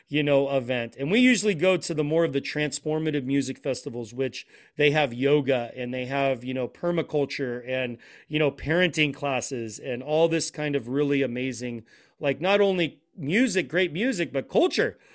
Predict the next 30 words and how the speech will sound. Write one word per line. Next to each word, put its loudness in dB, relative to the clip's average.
And 6
this 4
one 6
was 4
more 4
of 4
the 2
beer 4
kind 0
of, 2
you 0
know, 2
party 0
kind 0
of -2
scene. -4
But 4
I 6
got, 4
I 8
went 6
because 4
I 4
wanted 6
to 2
see 2
this 2
one 2
particular -2
artist. -6